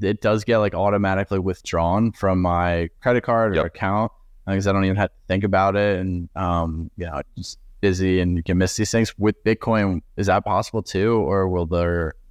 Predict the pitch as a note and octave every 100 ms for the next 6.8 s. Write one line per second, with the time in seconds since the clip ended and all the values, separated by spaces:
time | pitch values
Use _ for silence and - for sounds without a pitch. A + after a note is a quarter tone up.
0 | - - - E2+ F2+ G#2 A#2+ F2 E2 E2
1 | D#2 F2 E2+ E2 D#2+ D#2+ D#2 - D#2 C2
2 | D2 - B1+ - D2+ D2 - D#2 F2 E2+
3 | E2 D#2 D2+ D2+ C#2+ - - - C2 F2+
4 | - - - - - F2 F2 E2 C3 G2+
5 | F2 E2 - E2+ E2 F2 F#2 F2 E2 -
6 | E2+ E2 D#2+ C#2+ D#2+ - E2+